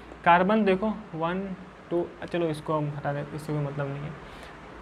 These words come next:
तो सर ये बना, अगर यहाँ टू रखा तो टू टू जा फ़ोर, में से टू गया, टू बचा, सी टू एच टू। अच्छा, अगर मैं सर थ्री रखता हूँ तो क्या बनेगा? तो सी थ्री आप रख लो,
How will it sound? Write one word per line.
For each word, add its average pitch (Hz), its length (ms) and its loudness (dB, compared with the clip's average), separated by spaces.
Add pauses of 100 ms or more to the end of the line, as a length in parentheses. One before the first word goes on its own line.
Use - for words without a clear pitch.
(140)
तो 220 80 6
सर 226 140 4
ये 220 160 8
बना, 156 180 6
अगर 180 160 4
यहाँ 190 180 8
टू 202 120 6
रखा 196 220 2
तो 196 80 4
टू 190 140 4
टू 185 100 6
जा 185 140 6
फ़ोर, 190 160 6
में 190 120 6
से 190 80 4
टू 185 160 6
गया, 180 140 6
टू 175 160 4
बचा, 131 260 0 (600)
सी 180 100 6
टू 185 160 4
एच 165 180 0
टू। 135 120 2 (1700)
अच्छा, 160 400 0 (460)
अगर 165 200 6
मैं 175 140 4
सर 175 180 0
थ्री 160 220 4
रखता 160 280 2
हूँ 160 160 4
तो 160 180 2
क्या 156 140 0
बनेगा? 156 380 -2 (1000)
तो 160 80 4
सी 180 320 6
थ्री 202 380 6 (360)
आप 170 180 4
रख 185 420 4
लो, 220 140 6